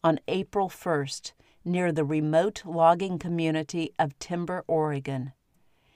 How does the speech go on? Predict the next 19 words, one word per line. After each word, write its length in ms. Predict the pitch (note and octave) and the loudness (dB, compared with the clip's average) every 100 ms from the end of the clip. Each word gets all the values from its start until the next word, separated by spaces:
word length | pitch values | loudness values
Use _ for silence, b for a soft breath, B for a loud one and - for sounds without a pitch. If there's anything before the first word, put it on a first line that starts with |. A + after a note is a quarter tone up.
| _ | _
It 160 | D#3+ D3 | -2 0
did 160 | D#3+ | 0
not 320 | D3+ D#3 E3 - | 2 2 0 -2
take 200 | F#3 - | -8 -4
the 60 | |
medical 460 | F3+ F3 F3 F3 F3+ | 0 2 2 -2 -4
examiner 640 | D#3+ D#3 D#3+ E3+ E3 E3+ | -2 2 4 4 2 2
long 500 | D#3+ E3 D#3 C#3+ C#3 b b b | 2 2 2 2 -2 b b b
to 120 | - F3+ | -4 -2
determine 600 | F3 D3 - F3+ D#3 D3 | -2 -4 -4 -2 0 -2
Christine 640 | - G3+ G#3 - G#3 G3 | -2 -2 -2 -2 -2 0
died 520 | F3 E3+ D#3+ E3+ E3+ b b b - | 2 4 6 4 0 b b b -6
from 240 | D#3+ D3 | -2 -2
three 300 | - D3+ F3 | -2 -2 -2
gunshot 600 | F3 E3 D#3 - D3 - | 2 2 2 0 0 0
wounds 380 | D3 C#3+ C#3 - | 0 0 0 -2
to 140 | - C#3+ | -2 0
her 120 | C#3 | 0
head. 500 | C#3 C#3 C3 A#2+ | 0 0 0 -2